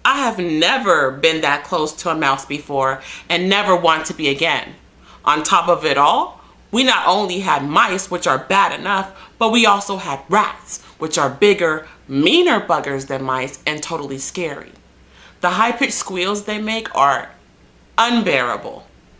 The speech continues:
The exterminators, who I was on a first-name basis with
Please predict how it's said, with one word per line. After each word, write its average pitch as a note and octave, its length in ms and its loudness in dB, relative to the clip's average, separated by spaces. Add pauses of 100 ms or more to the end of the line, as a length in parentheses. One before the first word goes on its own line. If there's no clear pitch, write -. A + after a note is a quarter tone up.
(920)
The A3+ 100 2
exterminators, A3+ 960 0
who G#3 180 -4
I A3+ 180 4
was A3+ 180 -2
on F#3+ 200 0
a F3 80 -4
first-name F#3 640 -2
basis F3 520 -6
with C4+ 240 -4